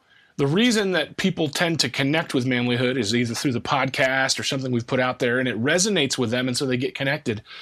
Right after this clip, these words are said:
And we funnel them into the Manlyhood Man Cave, which is a great place on Facebook for men to connect and engage. But if we really want to thrive, guys, this has to go offline, real world, three D, flesh and blood,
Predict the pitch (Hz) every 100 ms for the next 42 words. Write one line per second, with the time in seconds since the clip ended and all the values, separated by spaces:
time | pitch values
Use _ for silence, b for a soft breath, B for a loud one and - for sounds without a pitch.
0 | B B B B - 143 139 147 156 165
1 | - 175 165 160 160 156 147 147 147 139
2 | 139 131 123 131 131 131 135 185 156 110
3 | 120 123 143 127 127 135 160 175 - 139
4 | 151 - - 123 120 135 - 139 139 -
5 | 123 - 131 127 135 120 127 120 B B
6 | - 180 165 208 - - B B - 127
7 | 127 147 170 123 - B B B B -
8 | 156 151 135 104 135 185 185 180 165 147
9 | 170 165 151 131 127 120 110 123 151 131
10 | - 127 120 123 131 131 139 123 123 113
11 | 120 123 117 120 117 113 110 - 156 156
12 | 156 131 123 120 - 139 131 131 120 127
13 | 139 123 110 117